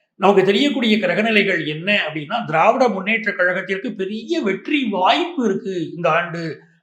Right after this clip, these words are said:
நடைபெற போகிற தேர்தல்ல, டூ தௌசண்ட் டுவெண்ட்டி சிக்ஸ் சட்டசபை தேர்தல்ல திராவிட முன்னேற்ற கழகம் வெற்றி பெறுவதற்கு பெரிய வாய்ப்புகள் இருக்கு அப்படின்னு நமக்கு தெரியுது.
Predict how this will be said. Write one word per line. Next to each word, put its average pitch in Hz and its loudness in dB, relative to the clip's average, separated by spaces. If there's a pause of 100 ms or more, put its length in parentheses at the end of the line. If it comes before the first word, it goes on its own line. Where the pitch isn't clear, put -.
நடைபெற 196 6
போகிற 165 -2
தேர்தல்ல, 170 0
டூ 196 -8
தௌசண்ட் 185 -8
டுவெண்ட்டி 165 -4
சிக்ஸ் 160 -8
சட்டசபை 175 -4 (100)
தேர்தல்ல 135 -6 (480)
திராவிட 208 8
முன்னேற்ற 240 2
கழகம் 202 2
வெற்றி 170 -2
பெறுவதற்கு 180 0
பெரிய 156 -4
வாய்ப்புகள் 180 0
இருக்கு 151 -6
அப்படின்னு 160 -6
நமக்கு 135 -12
தெரியுது. 131 -8